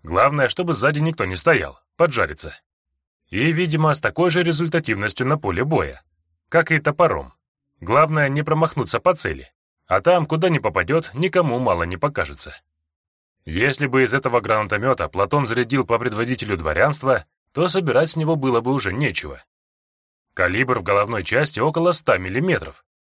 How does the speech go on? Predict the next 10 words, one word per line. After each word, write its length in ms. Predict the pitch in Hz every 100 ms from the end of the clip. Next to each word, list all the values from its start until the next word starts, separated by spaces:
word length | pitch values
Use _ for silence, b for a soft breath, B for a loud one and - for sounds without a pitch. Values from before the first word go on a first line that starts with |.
| _ -
а 120 | 101
сама 300 | 110 117 113
граната 580 | 95 76 95 135 120 80
весит 380 | 85 160 156 117
от 120 | 85
двух 280 | 85 151 147
до 140 | 156
приблизительно 640 | 160 156 127 117 156 151 147
пяти 320 | 175 - -
килограммов. 640 | 135 123 160 78 - _